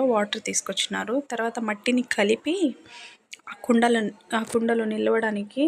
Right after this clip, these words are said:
మట్టిని కలిపి అటువైపులా ఇటు-, ఇటువైపులా, ఆ, పెడతా ఉన్నారు. ఇప్పుడు ఆ కుండలు తెచ్చినారు కదా, ఆ నిండు కుండలు దీని మీద పెడతారనమాట.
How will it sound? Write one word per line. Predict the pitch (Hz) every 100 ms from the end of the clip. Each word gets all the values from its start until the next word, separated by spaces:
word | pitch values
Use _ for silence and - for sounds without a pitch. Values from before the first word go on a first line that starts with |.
| 330 247
మట్టిని | 220 214 - 226
కలిపి | - 202 208 277 285
అటువైపులా | 226 226 214 208 220 220
ఇటు-, | 208 208 202 - _
ఇటువైపులా, | 220 226 208 208 220 285 269 233 - - - - _ _ _ _ _ _ _
ఆ, | 214 214 214 214
పెడతా | 214 214 226
ఉన్నారు. | 220 202 196 214 294 320 _ 233
ఇప్పుడు | - 233 220 214 208 - _ _ -
ఆ | 226
కుండలు | 214 220 233 226
తెచ్చినారు | 220 - - 208
కదా, | 196 220 285
ఆ | 226
నిండు | 208 214 208 -
కుండలు | 220 208 269 285
దీని | 226 226
మీద | 220 208
పెడతారనమాట. | 196 202 196 190 190